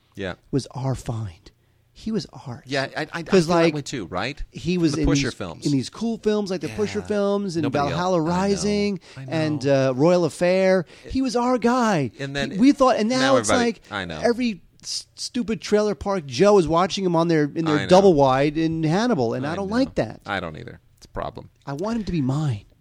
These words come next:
Speaker 1: And, uh, Eric Altieri asks us, uh, "So we're all videophiles here. Wondering if you have any strict rules about how you organize your collections. Do you separate movies and T V? Do you separate documentaries? Do you separate T V and, uh, D V D and Blu-ray? What about box sets, special box sets?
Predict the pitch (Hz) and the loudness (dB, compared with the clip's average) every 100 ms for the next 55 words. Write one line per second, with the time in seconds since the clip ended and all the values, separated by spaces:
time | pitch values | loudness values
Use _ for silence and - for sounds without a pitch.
0 | - 143 147 147 143 147 131 147 240 247 | -8 -2 -2 -2 0 0 0 0 -2 -4
1 | 233 175 196 226 85 95 95 - 104 101 | -6 -6 -4 -4 -2 -2 -4 -6 -4 -4
2 | - 113 110 110 107 110 139 151 185 113 | -2 0 2 2 2 -2 -2 -2 -2 -2
3 | 104 92 104 95 95 - 123 127 175 190 | -2 0 2 4 2 -2 -4 -4 -4 -4
4 | 143 170 190 165 160 165 151 135 139 - | -4 -4 -6 -8 -8 -6 -4 -4 -4 -4
5 | - 120 117 104 147 175 92 95 98 101 | -6 -6 -10 -8 -6 -4 -2 -2 -2 -4
6 | - 107 120 123 123 123 - 123 139 - | -2 -2 -2 -4 -4 -4 -6 -6 -6 -6
7 | 87 - 76 - 104 107 95 110 113 107 | -10 -8 -6 -4 -2 -2 -4 -6 -6 -8
8 | - 117 135 139 90 90 147 160 156 151 | -8 -6 -4 -4 -4 -6 -6 -6 -4 -6
9 | 156 170 175 104 92 101 131 127 123 - | -4 -4 -2 -2 -4 -6 -4 -4 -6 -6
10 | 127 131 117 98 104 123 131 139 120 127 | -4 -4 -6 -8 -6 -6 -4 -6 -4 -2
11 | 160 135 87 80 104 113 110 85 120 - | 0 2 0 0 -2 -4 -4 -2 -4 -4
12 | - 82 - - 127 131 117 127 127 - | -4 -4 -4 -6 -4 -4 -2 -2 -4 -4
13 | 156 - - | -2 -2 -6